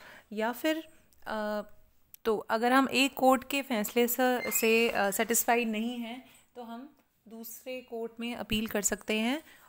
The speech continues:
और सुप्रीम कोर्ट का फैसला जो है वो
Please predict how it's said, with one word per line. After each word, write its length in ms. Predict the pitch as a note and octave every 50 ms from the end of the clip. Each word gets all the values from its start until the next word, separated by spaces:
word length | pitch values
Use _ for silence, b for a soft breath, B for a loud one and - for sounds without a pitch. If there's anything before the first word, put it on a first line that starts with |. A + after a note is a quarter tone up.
| B _
और 340 | - G#3 G3+ G3+ G3 G3+ -
सुप्रीम 460 | A3 - C4 A3+ - D#4 D#4 D#4+ D#4
कोर्ट 220 | C#4 B3+ A3+ A3+ A3
का 100 | - A3+
फैसला 400 | A3 A3 G#3 G3 - - A3 G#3+
जो 140 | G#3 G#3+ G#3
है 120 | G#3 G#3
वो 280 | G3+ A3 B3+ E4 -